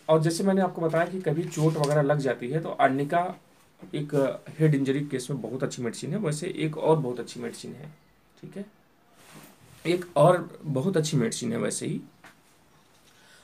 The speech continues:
वो medicine है Secuta। Secuta क्या करती है कि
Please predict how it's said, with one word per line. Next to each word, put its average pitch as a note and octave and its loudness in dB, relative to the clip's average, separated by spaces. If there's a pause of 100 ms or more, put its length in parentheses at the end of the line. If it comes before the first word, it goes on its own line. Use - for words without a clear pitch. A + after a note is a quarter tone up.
(140)
वो D#3 10
medicine D3+ 6
है C3+ -4 (1300)
Secuta। C#3 -2 (2000)
Secuta D#3+ 4
क्या F#3+ 6
करती A#2 0
है D3 0
कि F#3+ -4